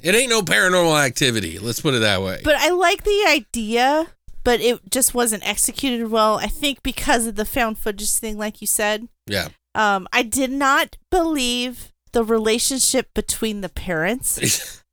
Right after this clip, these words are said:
Speaker 2: Like, it, and I think it was the wife.
Speaker 1: Do you
Speaker 2: Like,
Speaker 1: think?
Speaker 2: I think he, I don't know.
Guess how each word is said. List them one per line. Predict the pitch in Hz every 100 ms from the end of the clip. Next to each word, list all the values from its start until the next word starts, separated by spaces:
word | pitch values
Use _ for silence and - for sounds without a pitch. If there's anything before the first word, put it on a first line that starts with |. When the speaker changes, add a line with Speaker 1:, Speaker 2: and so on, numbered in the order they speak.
| -
Speaker 2:
Like, | 240 220 - -
it, | 226 220 - _ - _ -
and | 220 285 277
I | 285
think | - 339 311
it | 359 254
was | 262 226
the | - 233
wife. | 202 180 156 196 294 - - _ -
Speaker 1:
Do | 165
you | 220
Speaker 2:
Like, | 226
Speaker 1:
think? | 302 311
Speaker 2:
I | 233
think | 262 349 -
he, | - 285 262 - _
I | 247
don't | 320 392 302
know. | 277 196 160